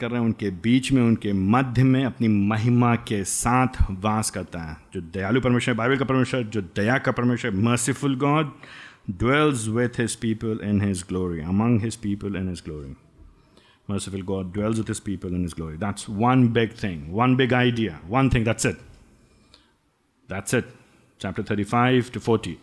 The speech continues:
एक mukhya baat, and this is the climax। ये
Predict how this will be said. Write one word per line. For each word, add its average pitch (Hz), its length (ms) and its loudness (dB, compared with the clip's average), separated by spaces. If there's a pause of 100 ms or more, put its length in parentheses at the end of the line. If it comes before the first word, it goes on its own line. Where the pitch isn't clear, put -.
एक 139 300 0
mukhya 131 380 2
baat, 98 220 -4
and 107 200 -4
this 113 120 -4
is 117 100 -4
the - 160 -14
climax। 127 600 0 (720)
ये 113 60 0